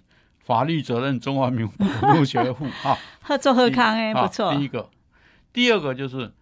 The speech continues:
Speaker 1: 每个月一只狗有五百块的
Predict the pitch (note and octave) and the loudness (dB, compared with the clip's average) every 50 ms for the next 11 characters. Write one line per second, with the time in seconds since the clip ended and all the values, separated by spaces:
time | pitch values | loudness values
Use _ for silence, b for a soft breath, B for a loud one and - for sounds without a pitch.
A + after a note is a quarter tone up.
0 | _ _ _ _ - B2 B2+ B2 B2 A#2 A2 A2 - C#3 C3 C3 C#3 D#3 D#3 C#3+ | _ _ _ _ -6 -2 0 0 0 -2 -4 -6 -6 -4 -4 -4 -4 -6 -6 -6
1 | G#2+ G2+ - _ _ _ _ - G3 F3 - - F3+ F3 F3+ - G#2+ F#2 - A#2+ | -8 -10 -14 _ _ _ _ -4 -4 -4 -2 -2 -4 -4 -4 -6 -8 -8 -8 -10
2 | A2+ A2 G2+ G2 - - C3 C#3 D#3 C#3+ - C3+ G2+ F#2+ A2 A2 - D#3+ D3 C3+ | -8 -8 -8 -8 -8 -8 -8 -8 -6 -4 -4 -4 -4 -4 -10 -10 -4 -2 -2 -2
3 | A#2 G#2+ G2+ - A#2 G#2 - | -2 -4 -8 -10 -10 -10 -10